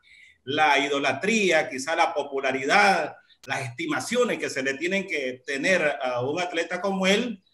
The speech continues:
serían incalculables, tipo Alexis Argüello. A Alexis se le perdonaba todo. El problema es Román, c-, cómo sube al ring, lo que expresa después de las peleas, a quién le agradece, qué bandera levanta.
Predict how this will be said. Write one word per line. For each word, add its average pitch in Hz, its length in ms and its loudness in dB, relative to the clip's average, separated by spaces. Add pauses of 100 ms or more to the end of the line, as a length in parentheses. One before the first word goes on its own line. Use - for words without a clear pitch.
(140)
serían 185 800 2
incalculables, 196 1040 -2 (100)
tipo 208 240 -4
Alexis 180 320 0
Argüello. 131 580 0 (200)
A 127 80 -4
Alexis 202 340 2
se 220 100 0
le 196 100 0
perdonaba 165 520 -2
todo. 233 400 0 (320)
El 180 160 -2
problema 185 360 0
es 247 140 0 (180)
Román, 175 500 -2 (220)
c-, 190 80 -12 (100)
cómo 214 240 0
sube 220 260 2
al 147 100 2
ring, 165 500 0 (460)
lo 180 180 -6
que 156 80 -4
expresa 170 580 -2
después 180 260 -2
de 190 80 2
las 123 240 -2
peleas, 156 640 2
a 135 160 -4
quién 214 220 -6
le 202 80 0
agradece, 151 760 0 (280)
qué 208 120 0
bandera 185 560 2
levanta. 139 680 0